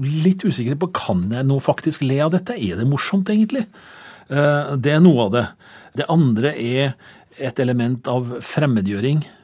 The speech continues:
som du finner også igjen i Samtale venter. Eh, en avstand til det samfunnet du lever i, og det beskrives veldig som det amerikanere og britter kaller outside looking in. Og effektene er at, eh, du,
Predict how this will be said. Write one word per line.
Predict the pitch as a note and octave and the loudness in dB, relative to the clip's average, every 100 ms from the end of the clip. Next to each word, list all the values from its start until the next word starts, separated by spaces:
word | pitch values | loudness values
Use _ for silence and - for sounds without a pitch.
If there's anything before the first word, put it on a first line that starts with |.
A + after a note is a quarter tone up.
| - | -14
som | - A#2 A#2 A2+ | -4 0 0 0
du | A#2 | -2
finner | A2+ B2+ | -2 -4
også | - - | -6 -6
igjen | B2 A2+ | -4 -2
i | A2+ | -2
Samtale | B2+ G#2 G2 G#2+ | -2 -4 -4 -4
venter. | A2 G2+ A#2+ C3+ - - - - - | -4 -4 -4 -6 -8 -20 -20 -20 -10
Eh, | A#2 A#2 - | -6 -6 -6
en | C3 | -6
avstand | - C#3 A2+ F#2+ - B2 A#2 | -4 -2 -2 -6 -4 -4 -4
til | |
det | A#2 | -6
samfunnet | - A#2+ A2 G2+ G#2+ | -4 -4 -4 -6 -4
du | A2 A2 G#2+ | -4 -4 -6
lever | A2+ A2 A2+ A2+ | -6 -4 -4 0
i, | D3+ F3+ F3+ - - - | 2 2 -2 -20 -14 -6
og | B2+ | -2
det | A#2+ | -2
beskrives | D3+ - A#2 G2+ G2 A#2 B2+ C#3 | -2 -2 -4 -4 -2 -2 -2 -2
veldig | A#2+ G2 G2 A2 | -2 -2 -4 -4
som | A#2+ A2+ A#2 A#2 | -2 -2 0 -2
det | A2 A2+ | -2 -2
amerikanere | A2+ A#2 A2 A2+ A2 A2 G2+ A2+ | -2 -4 -2 -2 -2 -4 -4 -4
og | A2+ | -4
britter | A2 - G2 | -6 -8 -8
kaller | - A2 G#2 A2 | -6 -6 -8 -10
outside | A2 G#2+ G#2 - - A#2 A2+ G2+ - | -10 -12 -10 -10 -4 -4 -4 -6 -8
looking | G#2+ G2+ A2 F#2+ F#2+ | -8 -6 -4 -4 -4
in. | F#2+ E2 C#2 - - _ _ _ - - - | -8 -8 -12 -16 -20 _ _ _ -20 -20 -12
Og | F#3 | -8
effektene | - - - C4 | -6 -6 -6 -4
er | A2 B2 | -2 -2
at, | B2+ D#3 | -4 -2
eh, | C#3+ C3+ C3+ B2+ B2 B2 A2 A2+ A2+ - - _ | 0 0 0 -2 -4 -6 -8 -12 -14 -18 -20 _
du, | B2 A2+ A#2 A#2+ B2 A#2+ | -20 -10 -6 -2 -2 -4